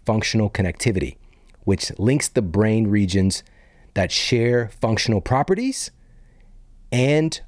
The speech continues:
our overall brain matter. The researchers found that it can cause our brain to atrophy or shrink when we consume excess sugar. Now, what's going on here?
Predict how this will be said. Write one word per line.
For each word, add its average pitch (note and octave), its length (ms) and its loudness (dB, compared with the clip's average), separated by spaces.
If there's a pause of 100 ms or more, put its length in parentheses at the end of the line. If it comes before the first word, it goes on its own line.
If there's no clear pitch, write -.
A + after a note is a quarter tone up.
(300)
our G#2+ 160 0
overall A2 400 0
brain A2+ 340 2
matter. D#2 360 -2 (880)
The G2 80 0
researchers C3 720 0 (240)
found A#2+ 240 0
that G#2+ 160 -6 (120)
it C3 220 -2
can B2 200 0
cause A#2+ 760 0
our A2+ 160 0
brain G2 580 2 (140)
to - 200 -4 (140)
atrophy A2+ 720 -2 (320)
or F#2 180 0
shrink G2 600 -2 (400)
when E2+ 240 -2
we F#2+ 360 2
consume D#2 680 -2 (400)
excess - 640 -2 (560)
sugar. - 500 -4 (1120)
Now, F#2+ 120 0
what's G#2+ 340 -2
going A2 300 0
on A#2 220 2
here? - 340 -6